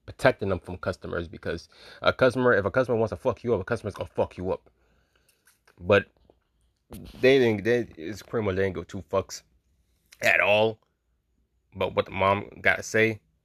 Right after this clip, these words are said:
Mom called the son up. Son pulled up. Wasn't having none of that shit. Walked out.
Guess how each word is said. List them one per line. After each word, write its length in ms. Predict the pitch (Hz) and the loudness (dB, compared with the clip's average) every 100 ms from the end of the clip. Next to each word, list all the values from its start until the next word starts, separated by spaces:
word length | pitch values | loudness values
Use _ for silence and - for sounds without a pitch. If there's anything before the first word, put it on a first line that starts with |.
| _ _ - | _ _ -6
Mom 220 | 95 95 | -2 -2
called 220 | - 98 - | -4 -8 -6
the 40 | |
son 260 | - 147 139 | 2 4 6
up. 260 | 139 _ _ _ _ _ _ _ | 2 _ _ _ _ _ _ _
Son 320 | - - 95 | -10 -4 -4
pulled 320 | 98 - 92 110 | -6 -4 2 4
up. 260 | 160 _ _ _ _ _ _ _ _ _ _ - | 4 _ _ _ _ _ _ _ _ _ _ -6
Wasn't 280 | 110 95 95 | -4 -2 0
having 360 | 104 95 92 | 0 0 0
none 160 | 120 139 | 2 4
of 80 | 135 | 4
that 180 | 135 | 2
shit. 300 | - 139 135 _ _ _ _ _ _ _ _ _ _ _ _ _ _ _ | 2 -4 -4 _ _ _ _ _ _ _ _ _ _ _ _ _ _ _
Walked 360 | 110 113 95 151 | 0 0 2 4
out. 340 | 156 147 _ | 4 4 _